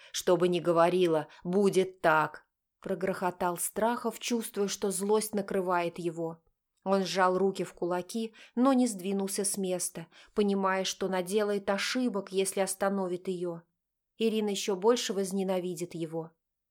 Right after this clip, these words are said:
Девушка пожала плечами и медленно пошла к остановке, считая, что все сделала правильно. Разве она может быть счастлива с любимым человеком,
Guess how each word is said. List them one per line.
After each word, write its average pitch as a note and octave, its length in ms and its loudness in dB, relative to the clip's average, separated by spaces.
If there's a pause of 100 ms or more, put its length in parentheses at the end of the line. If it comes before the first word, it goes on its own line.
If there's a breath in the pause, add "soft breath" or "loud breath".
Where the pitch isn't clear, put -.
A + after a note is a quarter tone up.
(460)
Девушка F3 460 -2
пожала F3+ 400 0
плечами A3+ 680 -2 (220 loud breath)
и G#3 80 -2
медленно A3+ 440 2
пошла F#3+ 360 -2
к F#3 120 -10
остановке, F3+ 840 -6 (260)
считая, G3+ 460 0
что F#3 240 -4
все C4+ 320 -2
сделала F#3+ 480 0
правильно. E3+ 720 -6 (580)
Разве F#3 380 2
она F#3+ 160 0
может B3 340 4
быть G#3+ 160 0
счастлива F#3+ 640 0 (240 loud breath)
с - 100 -8
любимым G3+ 380 2
человеком, G3 720 0